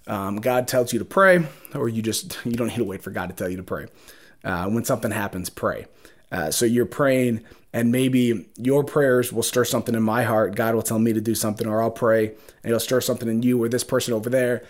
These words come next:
and they'll start an organization, and they'll, um, you know, they'll do a protest, or they'll write a bill, and they'll pass a law, or they'll do this over here,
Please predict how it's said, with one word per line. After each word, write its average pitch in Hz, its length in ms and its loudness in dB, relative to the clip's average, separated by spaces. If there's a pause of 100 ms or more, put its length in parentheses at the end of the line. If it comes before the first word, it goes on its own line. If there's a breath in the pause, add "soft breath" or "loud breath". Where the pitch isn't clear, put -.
(220 loud breath)
and 117 140 2
they'll 131 160 4
start 131 280 2
an 127 100 2
organization, 123 800 2
and 104 240 -2
they'll, 117 460 2 (1080)
um, 101 460 -4 (500 loud breath)
you 123 120 4
know, 113 180 2
they'll 120 260 4
do 120 180 2
a 113 60 0
protest, 120 640 0
or 110 60 0
they'll 120 260 2
write 120 220 2
a 117 40 2
bill, 113 500 2
and 104 220 0
they'll 113 200 2
pass 120 340 -2
a 113 40 -2
law, 110 400 0
or 107 160 0
they'll 113 200 0
do 113 160 -2
this 117 280 2
over 110 220 -2
here, 110 500 0